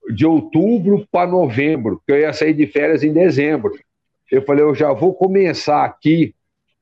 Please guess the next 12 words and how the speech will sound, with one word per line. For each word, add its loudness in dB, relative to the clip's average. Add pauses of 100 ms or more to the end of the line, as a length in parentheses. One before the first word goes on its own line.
(420)
a -20
trabalhar 0
no -6
texto, -4 (480)
pra -2
quando -2
chegar -2
em -4
dezembro, -2 (560)
eu 2
já 2
vou, 0